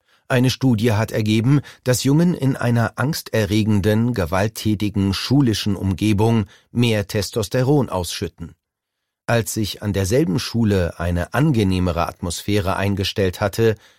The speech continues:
die Lehrer weniger bedrohlich auftraten und die Aggressivität zwischen den Schülern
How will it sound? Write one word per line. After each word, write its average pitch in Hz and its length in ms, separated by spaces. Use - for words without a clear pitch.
die 98 80
Lehrer 92 460
weniger 98 360
bedrohlich 90 540
auftraten 101 720
und 117 380
die 107 120
Aggressivität 104 800
zwischen 110 520
den 85 180
Schülern 104 560